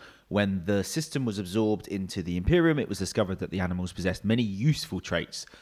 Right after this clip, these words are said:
such as the ability to survive in, in, in almost any environment and to thrive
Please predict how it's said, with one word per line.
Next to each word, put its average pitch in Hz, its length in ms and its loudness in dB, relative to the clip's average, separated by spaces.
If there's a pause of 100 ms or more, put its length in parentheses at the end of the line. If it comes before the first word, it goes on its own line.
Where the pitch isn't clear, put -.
such - 220 -6
as 98 100 -2
the 104 100 2
ability 101 360 2
to 127 140 0
survive 85 600 -2
in, 85 140 -6
in, 85 480 -6
in 82 260 -4
almost 87 400 -2
any 92 280 0
environment 85 540 0 (200)
and 92 120 -2
to 107 80 2
thrive 98 540 0